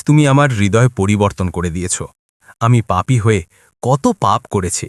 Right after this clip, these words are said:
কিন্তু আজ তুমি আমার চোখ খুলে দিলে।" রানী বলতে লাগলেন, "হে মহারাজ, আপনি আমাকে মারতে চাইলে নিশ্চয়ই মারুন, কিন্তু আমার একটি শর্ত আছে যে আপনি আমাকে সিপাহীদের হাতে নয়,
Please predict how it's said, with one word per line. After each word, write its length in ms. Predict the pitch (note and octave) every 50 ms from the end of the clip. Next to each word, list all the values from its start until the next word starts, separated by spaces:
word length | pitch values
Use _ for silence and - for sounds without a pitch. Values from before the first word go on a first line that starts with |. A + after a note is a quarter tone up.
| - _ _ _ _ _ _ _ _ _ _
কিন্তু 240 | - G2+ F#2+ E2+ F#2+
আজ 220 | F#2 F#2+ G#2 G#2+ - - - _ _ _ _ _ -
তুমি 200 | - G2+ A2 A2
আমার 200 | A2 A2 A2+ A2
চোখ 320 | G2+ - - - G#2+ A2+ - _
খুলে 300 | - - - F#2+ G2 A2
দিলে।" 260 | G#2+ F#2+ F2+ E2 - - _ _ _ _ _ _ _ _ _ _ _ _ -
রানী 220 | B2 C3 D#3 F#3+ F3+
বলতে 300 | C3 B2 B2 B2+ C3 D#3+
লাগলেন, 320 | D#3+ D#3+ D#3+ E3+ D3+ G#2+ D#2 - _ _ _ _ _ _ _ _ _ -
"হে 100 | - G#2+
মহারাজ, 420 | G#2+ G2+ G2+ G#2+ G#2+ A2 A2+ A2+ - - - _ _ _ _ _ - - -
আপনি 320 | - A#2+ C3 - F3+ F3+ F3+
আমাকে 280 | F3+ F#3 F3 - G3+
মারতে 420 | F3 B2 G#2+ G2+ G#2 - - D#3 D3
চাইলে 380 | - - G#2 A2 B2+ C3 G2+ F2+ - _ _ _ _ -
নিশ্চয়ই 440 | G#2+ G#2+ A#2+ C3+ - - - - G3
মারুন, 320 | F3 A2 F2 E2 E2+ C#2 A#1+ _ _ _ _ _ _ _ _ _ _ _
কিন্তু 220 | - C#3+ C#3 B2 C#3
আমার 240 | B2 G#2+ A2 A#2 A#2 A2+
একটি 220 | A2+ - - C3+
শর্ত 400 | B2 - - G#2 F#2+ F2 - G#2+
আছে 300 | G2 F2 E2+ - - - - _ _ _ _ _ _ _ _ - - - -
যে 100 | B2 C3+ B2
আপনি 320 | A2 A#2 - - C#3+ C#3+
আমাকে 260 | C#3+ C#3+ D3 C3+ - D#3
সিপাহীদের 680 | - - - C#3 B2 - D3+ D#3 D3+ E3+ D3+ E3+ D3+
হাতে 220 | A2+ F#2+ G2+ - F#2+
নয়, 220 | F2+ F2 D#2+ C#2+